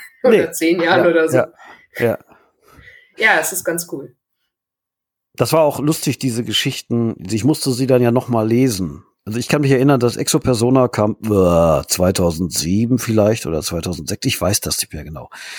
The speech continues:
Speaker 2: Die kam bei Nova raus und die hatten irgendwie beim Lektorieren hatten sie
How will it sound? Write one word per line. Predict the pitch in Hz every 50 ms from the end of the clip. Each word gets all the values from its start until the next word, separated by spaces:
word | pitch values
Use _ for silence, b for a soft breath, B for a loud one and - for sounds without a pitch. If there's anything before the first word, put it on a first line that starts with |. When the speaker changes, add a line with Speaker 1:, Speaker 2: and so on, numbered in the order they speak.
| B B B B B B B B B B B B _ _
Speaker 2:
Die | -
kam | - - 139 151
bei | 143 139
Nova | 131 135 143 135 143 131
raus | 104 113 120 151 185 185 -
und | - 143 139 - - - - _ _ _ _ _ _ _ _ _ _ _ _ -
die | 113 98 92
hatten | 127 - - 214 185
irgendwie | - - 127 139 156 180 170 - - 143 147 156 165 175 165 - - _ _ _ - - - _ _
beim | 131 123 117 113 117 117 117 113 113 113 113 113 -
Lektorieren | - 113 127 147 - _ - 151 127 110 160 190 175 147 123 123
hatten | 127 - - 139
sie | 120 113 127 135 131 135 135 135 -